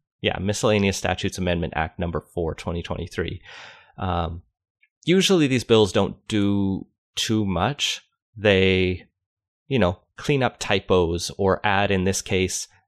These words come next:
the fact that the Water Users Community Act, Drainage Ditch and Dike Act, uh, groups can do electronic meetings.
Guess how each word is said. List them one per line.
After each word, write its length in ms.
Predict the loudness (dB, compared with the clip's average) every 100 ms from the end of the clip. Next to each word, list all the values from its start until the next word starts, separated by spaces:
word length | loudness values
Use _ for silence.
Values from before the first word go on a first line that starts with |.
| -4
the 80 |
fact 460 | -2 0 0 -2 0
that 240 | 0 0
the 460 | 0 2 2 0 -2 _ _ _
Water 460 | -4 2 4 4 4
Users 460 | 2 0 0 -2 -2
Community 500 | 0 2 2 2 0
Act, 340 | 0 -2 -6
Drainage 540 | -2 2 2 0 -2
Ditch 260 | 0 0 0
and 160 | -4 0
Dike 320 | 0 0 -4
Act, 480 | -2 -2 -4 -16 -14 -8
uh, 340 | -4 -4 -6 -4
groups 440 | 0 0 0 -8
can 480 | -4 0 0 0 -2
do 560 | -2 0 0 -2 -4 -2
electronic 520 | -2 -2 0 0 0
meetings. 500 | -2 -2 -2 -6 -12